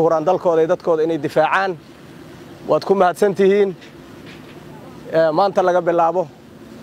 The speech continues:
hawshii aad ku jirteen oo tababarka ahayd mid ka duwan ayaa idiin bilaabanayso.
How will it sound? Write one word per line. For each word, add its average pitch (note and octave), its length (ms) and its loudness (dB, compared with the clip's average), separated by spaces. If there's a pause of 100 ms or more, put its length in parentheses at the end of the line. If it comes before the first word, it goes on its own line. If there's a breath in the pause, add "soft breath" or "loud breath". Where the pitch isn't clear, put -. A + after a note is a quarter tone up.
(540)
hawshii G3 440 2
aad F3 160 0
ku G3+ 80 2
jirteen E3+ 380 0
oo E3 80 0
tababarka D#3+ 460 0
ahayd D#3+ 200 0
mid F#3 100 0
ka F#3+ 140 -2
duwan E3 240 0
ayaa E3+ 160 2
idiin F3 200 -2
bilaabanayso. E3 720 0